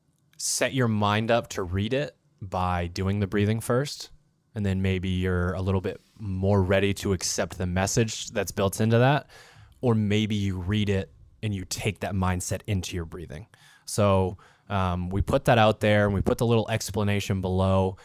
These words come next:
and I wish that I could be as eloquent as the, like, philosophers that <laughs> wrote the actual quote,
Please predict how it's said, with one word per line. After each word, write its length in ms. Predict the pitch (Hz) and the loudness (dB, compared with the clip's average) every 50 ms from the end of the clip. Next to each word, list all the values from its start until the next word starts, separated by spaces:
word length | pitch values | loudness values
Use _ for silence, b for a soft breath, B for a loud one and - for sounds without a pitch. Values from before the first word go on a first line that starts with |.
| b b b | b b b
and 100 | - 92 | -4 -2
I 60 | 92 | -2
wish 340 | 90 90 101 104 98 - - | 0 0 0 0 0 -2 -2
that 120 | - 98 | -2 0
I 80 | 95 95 | 0 0
could 180 | - - 95 | -2 -4 -6
be 160 | 92 98 98 95 | -4 -2 0 0
as 140 | 92 90 - | 0 0 0
eloquent 420 | 101 98 98 - - 101 95 95 | 0 0 2 2 0 0 0 0
as 140 | 92 95 92 | -2 -4 -4
the, 100 | - 92 | -4 -4
like, 200 | 90 90 87 - | -4 -4 -4 -2
philosophers 840 | - - 95 92 95 90 87 - 104 - - 98 92 92 95 92 92 | 0 0 2 2 2 2 2 0 -2 0 0 2 2 2 2 2 0
that 300 | 98 98 92 92 95 95 - B B 107 104 | 0 0 0 0 0 -2 -6 B B -14 -14
<laughs> 220 | 101 B 87 95 | -14 B -10 -6
wrote 240 | 101 98 107 101 - | -2 -2 -2 0 0
the 140 | 113 107 101 | 0 0 2
actual 380 | 101 104 - - 107 101 92 | 0 0 -2 0 0 0 0
quote, 420 | - - - 107 107 117 120 - | 0 0 2 4 4 4 2 0